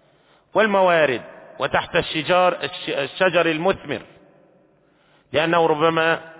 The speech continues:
يسقط الثمر على النجاسة فيتنجس. قال: "وبين قبور المسلمين"،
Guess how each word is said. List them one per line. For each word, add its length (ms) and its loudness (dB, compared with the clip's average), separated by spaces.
يسقط 460 -2
الثمر 440 0
على 220 0
النجاسة 720 0
فيتنجس. 680 0
قال: 260 2
"وبين 380 2
قبور 540 2
المسلمين"، 760 -2